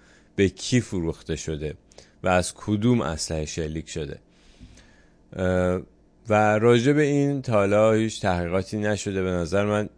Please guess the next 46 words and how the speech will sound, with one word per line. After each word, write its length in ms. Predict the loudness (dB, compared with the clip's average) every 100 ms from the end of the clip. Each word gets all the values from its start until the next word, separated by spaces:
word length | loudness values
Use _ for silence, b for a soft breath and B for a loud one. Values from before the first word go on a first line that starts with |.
| _ _ _ _ _ _ _ _ _ _ _
این 600 | 0 4 4 2 -2 -6
تحقیقات، 720 | -2 0 0 -2 0 0 0
یعنی 140 | -4 -4
مشخص 580 | -4 -4 -6 -4 -4 -4
شدن 320 | -6 -4 -4
این 180 | -4 -6
که 140 | -6
این 100 | -6
تیر 220 | -6 -8
دقیقاً 320 | -4 -4 -2
از 160 | -4 -6
کدوم 200 | -8 -6
اسلحه 360 | -4 -4 -6 -8
خارج 280 | -6 -8 -8
شده، 420 | -6 -2 -2 -2 -8 b b
خیلی 300 | 0 2 4
از 160 | 2 0
شبهات 640 | -4 -2 -2 0 -2 -2
رو 340 | -2 -2 -4 -10 b b b 2
برطرف 680 | 4 4 0 2 2 2 -4
می‌کنه. 340 | -4 -2 0
راجع 200 | -2 -2
به 60 | -4
این 100 | -4
شبهاتی 480 | -2 0 0 -2
که 140 | -6 -4
می‌گن 320 | -2 -2 -2
که 160 | -2 -4
اصلاً 300 | -4 -6 -6
شاید 260 | -6 -6
تیرانداز 480 | -4 -6 -6 -8 -4
اصلی 460 | -4 -4 -6 -6 -8 B B B B B B
این 140 | -10 -6
پسر 400 | -6 -2 -2 -4
بیست 220 | -6 -8
ساله 220 | -6 -4
نبوده، 500 | -4 -4 -2 -2 -4
کس 240 | -4 -8 -6
دیگه‌ای 380 | -6 -4 -4
بوده، 240 | -4 -4 -4
از 160 | -4
جای 240 | -4 -2 -2
دیگه‌ای 320 | -2 -4 -4
تیراندازی 520 | -4 -4 -2 -4 -8
شده، 200 | -10 -8
این 240 | -6 -6